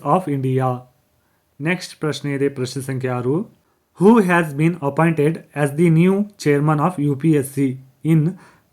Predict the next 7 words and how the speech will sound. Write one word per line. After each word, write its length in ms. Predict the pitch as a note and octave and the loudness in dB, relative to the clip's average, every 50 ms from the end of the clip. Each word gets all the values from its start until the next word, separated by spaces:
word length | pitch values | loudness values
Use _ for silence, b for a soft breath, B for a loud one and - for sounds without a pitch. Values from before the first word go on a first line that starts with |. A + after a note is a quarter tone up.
| C#3 | 0
May 140 | D3+ E3+ F3+ G3 F3+ F#3+ - | 2 2 2 0 -2 -2 -2
ಟೂ 80 | D3+ D3+ D3 C3 | 0 0 0 0
ತೌಸಂಡ್ 320 | C#3 C3+ B2+ C#3+ F3+ G3 F#3+ | -2 -2 0 0 -2 -2 -2
ಟ್ವೆಂಟಿ 280 | D3+ C3+ C3 B2+ B2+ B2+ B2+ C3 | -4 -4 -2 -2 -4 -4 -4 -4
ಫೈವ್? 220 | C3 B2+ B2+ B2+ B2+ C3 _ _ _ _ _ _ _ _ _ _ _ _ _ _ _ _ _ _ _ _ _ _ _ _ - | -4 -4 -4 -4 -6 -10 _ _ _ _ _ _ _ _ _ _ _ _ _ _ _ _ _ _ _ _ _ _ _ _ -8
ಆಪ್ಷನ್ 340 | D3 C#3+ C#3 - F3 F3 | -8 -6 -4 -2 -2 -2
ಎ 80 | F#3 G3 | -2 -2